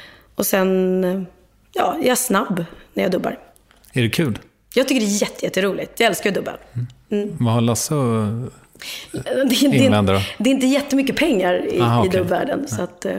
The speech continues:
Speaker 1: om man då som jag har tusen projekt på gång, knappt hinner med sig själv, så, så kanske man inte ska prioritera dubb. Men jag gör det gärna ändå ibland.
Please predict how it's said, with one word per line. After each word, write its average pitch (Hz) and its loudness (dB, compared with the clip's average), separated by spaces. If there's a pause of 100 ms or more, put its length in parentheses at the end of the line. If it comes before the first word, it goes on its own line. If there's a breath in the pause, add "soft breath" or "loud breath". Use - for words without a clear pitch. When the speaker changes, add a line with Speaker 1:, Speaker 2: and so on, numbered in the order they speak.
(320)
Speaker 1:
om 226 2
man 220 4
då 220 2
som 226 0
jag 240 2
har 202 0 (100)
tusen 208 0
projekt 214 -2
på 190 -2
gång, 180 0
knappt - -6
hinner 190 0
med 180 0
sig 180 -4
själv, - -2
så, 185 -4 (760 loud breath)
så - -6
kanske 196 -2
man 185 2
inte 180 -4
ska 190 -2
prioritera 180 -2
dubb. 190 -2
Men 202 0
jag 233 0
gör 233 2
det - 0
gärna 175 0
ändå 190 0
ibland. - -4